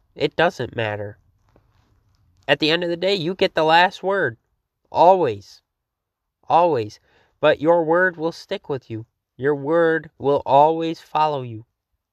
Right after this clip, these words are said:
So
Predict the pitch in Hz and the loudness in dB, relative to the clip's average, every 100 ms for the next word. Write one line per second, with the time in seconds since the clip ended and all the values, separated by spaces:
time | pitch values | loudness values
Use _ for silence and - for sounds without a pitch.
0 | _ _ _ _ _ _ _ _ _ _ | _ _ _ _ _ _ _ _ _ _
1 | _ _ _ _ _ _ _ _ _ _ | _ _ _ _ _ _ _ _ _ _
2 | _ - - 156 | _ -4 0 0